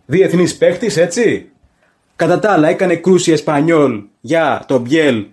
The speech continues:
αλλά και φυσικά για τον Βέζο, ο οποίος υπάρχει ακόμα στον Ολυμπιακό. Προπονείται εδώ μόνος του, με κάτι αντρούτσους και κάτι έτσι. Κοίταξε, λεφτά δεν έχεις εσύ, μωρή Εσπανιόλ.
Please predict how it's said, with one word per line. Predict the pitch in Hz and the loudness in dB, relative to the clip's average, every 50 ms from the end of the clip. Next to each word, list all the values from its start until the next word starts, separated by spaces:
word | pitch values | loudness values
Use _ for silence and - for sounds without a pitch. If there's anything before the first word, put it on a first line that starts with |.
| _ _ _ | _ _ _
αλλά | - 123 131 123 | -4 -2 -2 -2
και | 123 139 | -2 -4
φυσικά | 117 131 117 - 131 - 170 165 151 135 120 101 - - _ _ _ _ _ _ _ _ _ _ _ _ | -4 -4 -4 -4 -6 -4 -2 -2 0 0 -2 -4 -6 -10 _ _ _ _ _ _ _ _ _ _ _ _
για | 123 127 165 | -4 -4 -2
τον | - 143 139 | 0 0 -2
Βέζο, | 110 101 123 127 127 127 143 147 | 0 0 0 0 0 2 2 2
ο | |
οποίος | 131 131 - 151 147 143 | 0 2 2 0 0 0
υπάρχει | 143 - - 160 147 139 139 | -2 -2 -2 -2 0 0 -2
ακόμα | 123 - 165 165 151 135 | -4 -2 0 0 0 0
στον | 135 139 120 | 0 0 0
Ολυμπιακό. | 117 110 110 113 107 107 104 117 117 117 123 131 127 - _ _ _ _ _ _ _ _ _ _ _ _ _ _ | 0 0 0 0 -2 -2 0 0 0 0 0 -2 -4 -8 _ _ _ _ _ _ _ _ _ _ _ _ _ _
Προπονείται | 143 139 139 139 135 131 156 160 147 143 | -2 -2 0 0 0 0 0 0 0 0
εδώ | 135 127 156 147 | 0 0 0 0
μόνος | 139 147 156 151 143 123 123 | 2 2 2 2 2 0 0
του, | - 131 135 143 143 143 - _ _ _ _ _ _ _ _ _ | 0 0 -2 -2 -4 -6 -14 _ _ _ _ _ _ _ _ _
με | - 131 127 | -6 -6 -2
κάτι | - 160 151 - 143 | -2 -2 -2 0 -2
αντρούτσους | 131 123 127 151 160 160 160 143 123 | -2 0 2 2 2 2 2 -2 -2
και | - 135 | -2 -4
κάτι | - - 143 139 131 120 | 0 0 0 2 2 2
έτσι. | 120 - 233 - - 139 143 143 143 - _ _ _ _ _ _ _ _ _ _ _ - | 2 0 0 0 -2 -2 -2 -2 -4 -8 _ _ _ _ _ _ _ _ _ _ _ -4
Κοίταξε, | - 226 180 156 - - 135 | -4 -2 -2 0 0 0 0
λεφτά | 127 139 - - 240 226 | 0 0 0 0 0 2
δεν | 240 226 214 | 2 2 2
έχεις | 196 147 - 143 | 2 2 0 -2
εσύ, | 127 - - 139 | -2 0 0 0
μωρή | 135 127 127 127 135 135 127 117 104 | 2 2 2 2 2 2 2 0 0
Εσπανιόλ. | 107 123 - - 123 117 120 147 175 208 214 208 | -2 -4 -2 -2 0 2 2 2 2 2 0 -2